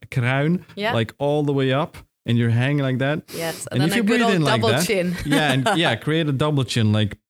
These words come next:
Speaker 1: like try and s-, squeeze your, your, your finger between your chin and your neck.
Speaker 2: Mm-hmm.
Speaker 1: And if you breathe, then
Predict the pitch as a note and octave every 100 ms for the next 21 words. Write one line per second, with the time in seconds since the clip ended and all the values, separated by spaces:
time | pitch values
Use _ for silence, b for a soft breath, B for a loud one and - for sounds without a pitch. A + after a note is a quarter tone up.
0 | - C3 A#2+ - - D#3 D3 C3+ - -
1 | _ - - - D#3 D3 C3 B2+ A#2+ -
2 | B2 A#2 A2+ G#2+ A#2+ A2+ - D3+ C#3 B2+
3 | A2+ A2 - C3 B2 A#2 G#2+ G2+ - B2
4 | A2+ A2 G#2+ A#2 G2 E3 G#3+ G3 C3+ D4
5 | A3 D#3 E3 D#3 C#3 D#3+ C3+ C3